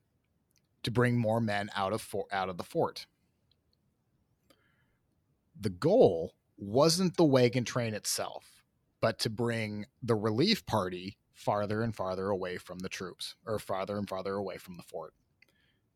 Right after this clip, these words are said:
They would then antagonize the men, and they would even follow, hoping that the men would follow, not realizing that they were about to run into an ambush. Crazy Horse is actually chosen to be the lead decoy, trying to keep the men moving.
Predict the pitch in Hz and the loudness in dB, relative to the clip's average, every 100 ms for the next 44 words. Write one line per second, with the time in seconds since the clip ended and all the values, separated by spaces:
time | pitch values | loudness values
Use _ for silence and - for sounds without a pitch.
0 | _ _ _ _ _ _ - 117 117 113 | _ _ _ _ _ _ -2 0 2 0
1 | 113 107 - 131 143 110 98 - 95 90 | 0 0 0 0 2 0 -2 -6 -6 -6
2 | 92 - 104 107 107 110 - 120 131 131 | -8 -6 -4 -2 -2 -2 -2 0 2 0
3 | - 175 175 110 87 87 - _ _ _ | 0 2 4 4 -2 -6 -10 _ _ _
4 | _ _ _ - - 139 151 143 139 123 | _ _ _ -4 4 6 6 6 4 2
5 | 110 107 - 160 127 98 95 110 120 123 | 2 -2 2 6 6 4 -2 0 0 0
6 | 113 117 107 90 87 95 101 101 110 104 | 2 2 2 -2 -6 -6 -4 -4 -2 -2
7 | 95 92 - 95 87 - 98 101 123 113 | -4 -6 -6 -8 -8 -6 -6 -2 0 0
8 | 85 - - _ _ _ _ _ _ _ | -2 -8 -12 _ _ _ _ _ _ _
9 | _ _ _ _ - _ - - 233 233 | _ _ _ _ -20 _ -12 0 4 4
10 | 120 87 90 - 110 110 120 - 143 - | 4 -2 -6 -6 -4 -4 -2 0 -2 -2
11 | 110 95 104 107 104 104 107 98 98 - | -6 -8 -8 -6 -6 -6 -6 -8 -10 -4
12 | 135 165 - 92 85 82 92 95 95 101 | -2 -2 -4 -4 -4 -4 -6 -8 -8 -12
13 | - 92 92 95 101 87 80 | -12 -8 -6 -4 -4 -6 -12